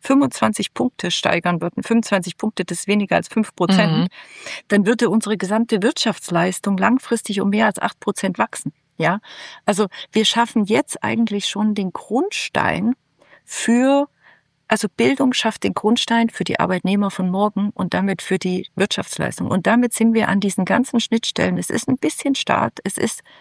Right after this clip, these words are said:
Speaker 1: viel Eltern, es ist aber auch Organisationen, die nicht nur ein Interesse haben, sondern an sich auch schon fast eine Pflicht, damit zu unterstützen und zu helfen.
Speaker 2: Mhm. Ja, ja, und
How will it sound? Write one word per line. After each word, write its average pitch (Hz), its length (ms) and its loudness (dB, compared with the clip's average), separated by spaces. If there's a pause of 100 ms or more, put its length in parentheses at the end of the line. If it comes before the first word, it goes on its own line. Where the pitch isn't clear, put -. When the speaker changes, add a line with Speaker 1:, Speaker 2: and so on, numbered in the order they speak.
(120)
Speaker 1:
viel 262 300 2
Eltern, 233 460 0 (240)
es - 160 -2
ist - 200 -2
aber - 260 0
auch - 160 -2
Organisationen, 208 1200 0 (420)
die 208 320 2 (120)
nicht 214 240 2
nur 185 120 2
ein 180 80 0
Interesse 185 600 0
haben, 190 200 0
sondern 190 400 -2 (260)
an 175 140 0
sich - 280 -2
auch 202 100 -4
schon - 180 -4
fast - 320 -8
eine 190 100 -2
Pflicht, - 440 -6 (300)
damit 208 320 0
zu - 100 -4
unterstützen - 640 -4
und 185 100 -8
zu 185 140 -4
helfen. 180 320 -8
Speaker 2:
Mhm. 196 460 -2 (300)
Ja, 185 140 6
ja, 196 260 4
und - 180 0